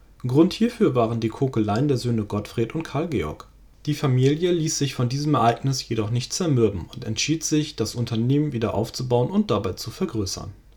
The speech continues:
Anfang der neunzehnhundertdreißiger Jahre war das Unternehmen ein wichtiger Arbeitgeber in der Region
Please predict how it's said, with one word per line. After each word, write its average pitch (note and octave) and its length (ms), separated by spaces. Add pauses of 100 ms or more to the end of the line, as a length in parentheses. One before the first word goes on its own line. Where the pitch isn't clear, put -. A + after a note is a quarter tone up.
(180)
Anfang F3+ 360
der A#2+ 80
neunzehnhundertdreißiger A2 960
Jahre G#2 380
war B2+ 100
das G#2+ 160
Unternehmen A2+ 480
ein A2 160
wichtiger C#3+ 420
Arbeitgeber A2 540
in G#2+ 80
der G#2 140
Region A2 420